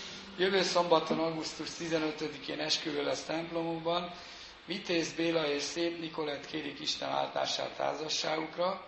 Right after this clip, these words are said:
Dobos Károly volt idekúti lelkész missziós délutánjai, az úgynevezett kirándulók istentisztelete nyomán missziós délután tartunk augusztus huszonharmadikán vasárnap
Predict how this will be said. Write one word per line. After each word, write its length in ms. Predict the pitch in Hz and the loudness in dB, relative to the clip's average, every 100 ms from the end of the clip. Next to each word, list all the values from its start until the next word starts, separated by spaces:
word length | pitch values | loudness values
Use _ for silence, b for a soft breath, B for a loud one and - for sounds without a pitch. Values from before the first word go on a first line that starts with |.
| B B B B B B B - | B B B B B B B -2
Dobos 340 | 175 202 175 | 2 6 8
Károly 340 | - 180 170 160 | 8 8 8 8
volt 320 | 170 170 170 | 8 6 6
idekúti 520 | 175 165 170 160 160 | 4 4 4 -2 0
lelkész 520 | 156 165 - 165 143 | 2 2 2 -2 -4
missziós 520 | 165 170 - 160 143 135 | -4 -4 -4 -4 -4 -2
délutánjai, 760 | 156 165 160 160 147 151 147 | 0 0 0 -2 0 -2 -4
az 180 | 143 139 | -4 -4
úgynevezett 540 | 170 170 156 147 147 139 | -2 0 0 -2 -6 -6
kirándulók 720 | 175 175 156 147 151 143 147 | -4 0 0 0 -2 -2 -2
istentisztelete 960 | 151 - 147 - 151 - 143 139 143 | -4 -2 -4 -4 -8 -4 -4 -4 -4
nyomán 500 | 135 151 147 139 135 B B B - | -6 -2 0 -2 -4 B B B -14
missziós 520 | 160 196 190 180 156 | -4 -2 0 0 2
délután 560 | 147 165 156 - 143 143 | 2 0 0 0 0 0
tartunk 460 | 156 156 - 151 139 - B B B - - | 4 4 4 -2 -4 -4 B B B -8 2
augusztus 540 | 180 180 170 160 156 | 4 4 2 0 -2
huszonharmadikán 920 | 170 - 156 147 151 151 147 143 139 143 | -2 0 4 4 4 0 -4 -2 -2 2
vasárnap 580 | 151 - 143 143 139 | 4 4 4 2 -2